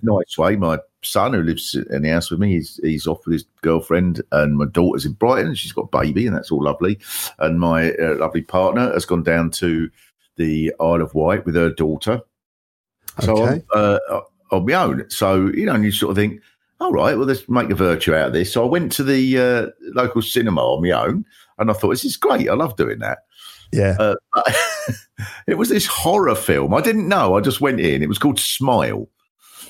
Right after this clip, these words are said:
Speaker 1: And I
Speaker 2: Mm-hmm.
Speaker 1: just, um, I just went in, thought, "Oh, all right, I'm a horror
Speaker 2: Smile
Speaker 1: film."
Speaker 2: sounds nice.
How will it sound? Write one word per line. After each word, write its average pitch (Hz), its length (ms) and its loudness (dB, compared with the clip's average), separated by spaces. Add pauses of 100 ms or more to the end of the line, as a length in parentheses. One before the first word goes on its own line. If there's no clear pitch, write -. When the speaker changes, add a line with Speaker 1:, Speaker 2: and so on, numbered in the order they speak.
Speaker 1:
And 147 160 2
I 104 40 4
Speaker 2:
Mm-hmm. 165 220 2
Speaker 1:
just, 214 200 -4 (320)
um, 92 260 -4 (500)
I 87 100 0
just 101 240 -6
went 98 220 2
in, 78 420 -2 (760)
thought, - 180 -4
"Oh, - 240 0
all 131 260 0
right, 92 160 2
I'm - 240 -4
a 67 40 -6
horror 58 180 -6
Speaker 2:
Smile 160 340 2
Speaker 1:
film." - 40 0
Speaker 2:
sounds 131 300 0
nice. 156 400 0